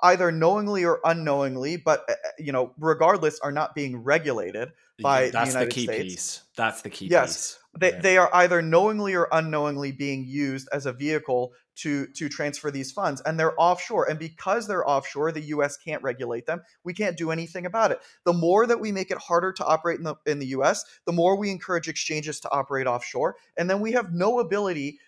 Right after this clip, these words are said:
Speaker 1: to, to control these, these exchanges where funds are being funneled to Hamas. So
Speaker 2: And
Speaker 1: I,
Speaker 2: that's the irony.
Speaker 1: ironically,
Speaker 2: <laughs>
Speaker 1: that's
Speaker 2: Yeah.
Speaker 1: the irony of it. Exactly. Ironically, Elizabeth Warren is,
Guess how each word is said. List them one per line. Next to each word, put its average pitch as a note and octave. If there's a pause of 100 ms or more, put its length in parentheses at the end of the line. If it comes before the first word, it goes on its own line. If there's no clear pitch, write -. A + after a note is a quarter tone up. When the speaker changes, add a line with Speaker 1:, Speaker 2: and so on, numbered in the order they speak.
(120)
Speaker 1:
to, F3+
to F#3
control E3
these, D#3
these D3+
exchanges C#3+
where C#3
funds C#3+
are C3+
being C3
funneled B2 (320)
to D3
Hamas. A#2
So - (120)
Speaker 2:
And D#3
Speaker 1:
I, G3
Speaker 2:
that's -
the A#3+
irony. A3
Speaker 1:
ironically, G#3 (240)
Speaker 2:
<laughs> -
Speaker 1:
that's C4
Speaker 2:
Yeah. B3+
Speaker 1:
the -
irony D4+
of C#3+
it. C3+
Exactly. G#3 (240)
Ironically, A3+
Elizabeth A3+
Warren G#3
is, F#3